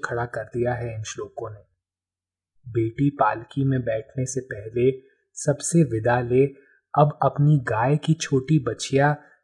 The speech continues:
तथा मृगछौनी से पुचकार पुचकार कर पूछ रही है, "क्या तुम मुझे कभी याद करोगी?"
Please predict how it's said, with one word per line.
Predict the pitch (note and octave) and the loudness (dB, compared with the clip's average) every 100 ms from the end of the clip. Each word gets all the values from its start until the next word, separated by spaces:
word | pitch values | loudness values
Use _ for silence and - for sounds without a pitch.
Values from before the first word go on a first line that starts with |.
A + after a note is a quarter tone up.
| _ - | _ -4
तथा | C3+ D#3 | 2 4
मृगछौनी | D3+ B2 C3+ C3+ - B2 B2 D3 D#3+ | 6 6 2 2 -6 -2 4 6 6
से | - A#2+ B2+ - _ _ _ - | 4 0 -2 -8 _ _ _ -4
पुचकार | D3 - C3+ C3 D#3 D#3 | -4 -2 0 2 2 2
पुचकार | C3 - - C3 D3 | -4 -4 0 2 2
कर | - B2+ | 2 -4
पूछ | - A#2 A2+ - | -2 -4 -4 -8
रही | A2 A2+ | -6 -6
है, | G#2 - _ _ _ _ _ _ _ | -8 -14 _ _ _ _ _ _ _
"क्या | C3 | -6
तुम | B2+ B2+ C3+ | -2 0 4
मुझे | C#3 B2 C#3 | 4 4 0
कभी | C#3 B2 C3+ A#2 | 0 -2 0 2
याद | A2+ B2+ | 0 -2
करोगी?" | - B2 C#3+ D#3 D#3+ - _ | -4 0 2 4 2 -2 _